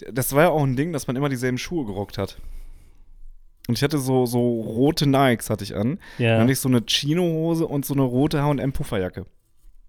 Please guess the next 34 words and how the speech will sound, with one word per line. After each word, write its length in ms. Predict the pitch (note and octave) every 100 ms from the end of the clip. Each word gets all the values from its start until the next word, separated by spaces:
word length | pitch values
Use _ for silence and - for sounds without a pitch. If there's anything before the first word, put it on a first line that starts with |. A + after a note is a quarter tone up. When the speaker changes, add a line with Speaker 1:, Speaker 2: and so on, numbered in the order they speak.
| _ -
Speaker 2:
Ja, 400 | D3+ C3 A2 G#2+ -
toll. 160 | B2+ A2+
Speaker 1:
Und 40 |
das 160 | C3 E3+
war 120 | D3+
so, 180 | D3 C#3
das 220 | C3 -
war 160 | D3 C3+
mein, 200 | C#3 C#3
Speaker 2:
Das 120 | C3+
Speaker 1:
das 60 | C#3
Speaker 2:
war 60 | C#3
der 40 |
Speaker 1:
war 60 | C3+
Speaker 2:
Shit, 260 | - D3
Speaker 1:
ich. 40 | C#3+
Speaker 2:
ja? 180 | A#2 C3 -
Speaker 1:
Das 180 | D3 D#3
war 120 | F3
ich 220 | D#3 C#3+ -
tatsächlich. 520 | G#2+ A2 G#2 G#2 G#2+
Der, 140 | B2
Speaker 2:
Ja. 100 | A#2
Speaker 1:
der 200 | A#2 D#3+
mit 100 | E3+
den 80 | D3+
roten 180 | C#3 D#3
Schuhen, 220 | - D#3
der 100 | D3
roten 160 | C#3+ C#3
Jacke. 300 | B2 A#2+ F#2+ - - - - - -
Das 160 | A#2+
war 100 | C3
Sören. 340 | A#2 A#2 G2